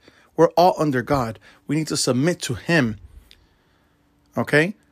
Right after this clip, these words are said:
So let's not speak division. Let's not act divided. Let's start uniting. Find someone who doesn't agree with you and have a conversation and try to understand each other and try to end that conversation in love.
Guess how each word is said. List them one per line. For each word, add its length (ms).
So 380
let's 380
not 420
speak 380
division. 640
Let's 300
not 340
act 260
divided. 640
Let's 240
start 300
uniting. 680
Find 380
someone 420
who 120
doesn't 340
agree 300
with 240
you 240
and 100
have 260
a 60
conversation 1120
and 100
try 160
to 100
understand 560
each 160
other 220
and 140
try 260
to 160
end 180
that 140
conversation 800
in 280
love. 300